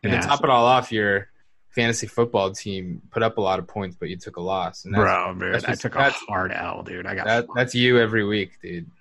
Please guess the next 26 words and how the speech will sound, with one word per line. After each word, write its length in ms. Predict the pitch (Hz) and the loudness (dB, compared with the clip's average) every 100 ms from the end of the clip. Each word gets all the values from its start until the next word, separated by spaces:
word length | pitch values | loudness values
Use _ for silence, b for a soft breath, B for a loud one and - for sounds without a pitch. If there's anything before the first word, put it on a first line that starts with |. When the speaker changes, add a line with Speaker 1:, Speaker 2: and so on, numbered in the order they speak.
| _ | _
Speaker 2:
Bro, 540 | 101 98 120 135 90 95 | -8 -2 2 4 2 -2
like, 340 | 117 110 123 - | -2 -2 -2 -2
<laughs> 180 | 127 202 | 2 4
I'm, 240 | 156 151 - | 4 2 2
and 540 | 165 135 127 139 117 107 | 2 4 4 4 4 2
Speaker 1:
You 40 | |
sc-, 320 | - - - - - | -6 -16 -16 -18 -12
you 40 | |
score 320 | - - 113 | -6 0 2
the 100 | 107 | 2
most 420 | 104 104 107 - 101 | 0 0 -2 -4 -8
and, 220 | 95 87 | -8 -8
and 180 | 92 90 | -8 -6
lose. 400 | 98 95 87 - _ _ - | -6 -6 -8 -12 _ _ -6
Speaker 2:
I 100 | 104 | -4
know, 300 | 95 92 87 | -2 -4 -6
man. 440 | 90 90 95 98 - | -8 -10 -12 -12 -6
I 80 | 95 | -4
know. 400 | 92 92 107 - - 135 - | -4 -6 -10 -16 -20 -20 -10
I 80 | 101 | -8
know. 240 | 98 - - | -8 -10 -12
Like, 340 | 104 98 - | -12 -12 -12
uh, 220 | 117 98 - | -8 -8 -6
you 140 | 113 | 0
know 120 | 131 | 4
what? 340 | 143 139 - | 4 2 0